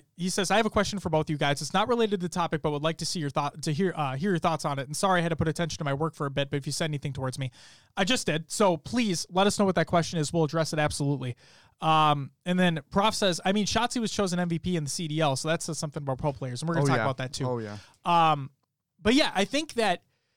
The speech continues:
Speaker 1: so this is the first year this has been a thing, right? The C D L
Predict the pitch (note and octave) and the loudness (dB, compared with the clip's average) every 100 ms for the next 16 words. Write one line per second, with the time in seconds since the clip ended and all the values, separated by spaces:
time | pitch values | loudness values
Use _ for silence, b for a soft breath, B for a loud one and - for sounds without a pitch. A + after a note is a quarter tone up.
0 | _ _ _ - A#3+ C4+ F#4+ E4+ D#4 - | _ _ _ -2 0 2 0 -2 -2 -2
1 | B3+ - A3 F3+ D#3+ D3+ E3 D3 A#2+ - | -4 -2 -4 -4 -4 -4 -2 -4 -6 -16
2 | _ _ _ _ _ - D#3 D3+ - F#3 | _ _ _ _ _ -4 -2 -2 -4 -4
3 | D3 A#2+ | -4 -8